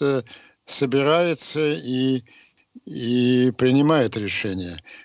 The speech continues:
Вот ключевая фраза щас в Германии и по всей Европе: «Нельзя верить ни одному слову русских». Ну,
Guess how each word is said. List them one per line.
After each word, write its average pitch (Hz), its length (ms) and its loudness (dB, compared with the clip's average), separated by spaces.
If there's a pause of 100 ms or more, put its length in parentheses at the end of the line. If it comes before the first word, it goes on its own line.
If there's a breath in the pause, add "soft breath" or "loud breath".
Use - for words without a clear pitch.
(100)
Вот 117 260 -2
ключевая 151 560 2
фраза 143 600 -2 (200)
щас 117 280 -6
в 107 60 -12
Германии 127 560 2
и 107 40 -4
по 113 180 -6
всей 117 300 -2
Европе: 135 460 0 (400 loud breath)
«Нельзя 139 540 4
верить 156 520 0
ни 131 100 -4
одному 117 440 -4
слову 117 400 -4
русских». - 640 -8 (520)
Ну, 131 180 -6